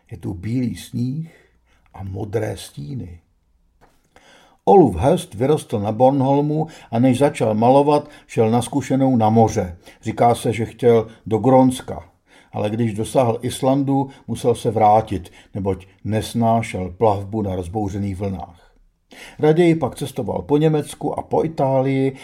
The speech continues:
a velice ho také ovlivnil Cézanne. Dnes má v Gudjemu svou stálou galerii a jeho obrazy byly mezi prvními zakoupeny i pro Bornholmské umělecké muzeum, otevřené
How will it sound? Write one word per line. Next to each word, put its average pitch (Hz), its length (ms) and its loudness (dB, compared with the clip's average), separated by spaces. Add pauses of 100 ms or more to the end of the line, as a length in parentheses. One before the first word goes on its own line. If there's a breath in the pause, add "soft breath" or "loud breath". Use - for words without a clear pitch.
(140 loud breath)
a 101 100 -6
velice 151 520 4
ho 131 100 -4
také 117 380 -2
ovlivnil 101 640 -4
Cézanne. 95 760 -6 (880 loud breath)
Dnes 170 400 2
má 104 200 -2
v 92 80 -14
Gudjemu 143 600 0 (160 loud breath)
svou 98 260 -8
stálou 113 460 2
galerii 135 580 2 (180 loud breath)
a 110 60 -6
jeho 98 180 -2
obrazy 127 480 -2
byly 123 220 0
mezi 110 240 -2
prvními 143 600 -2
zakoupeny 131 580 -2
i 143 160 -4
pro 113 240 -4
Bornholmské 117 720 -2
umělecké 123 560 -2
muzeum, 135 480 0 (360 loud breath)
otevřené 131 760 -2